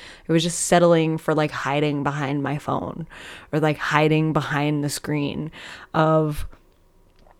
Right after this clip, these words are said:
not, like, meeting people.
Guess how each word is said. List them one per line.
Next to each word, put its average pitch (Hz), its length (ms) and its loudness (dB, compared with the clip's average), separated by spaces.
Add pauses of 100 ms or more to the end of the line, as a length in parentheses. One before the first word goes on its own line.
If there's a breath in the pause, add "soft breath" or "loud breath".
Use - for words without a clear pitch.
(480)
not, 160 540 2 (120)
like, 160 500 2 (280)
meeting 165 320 4
people. - 640 -6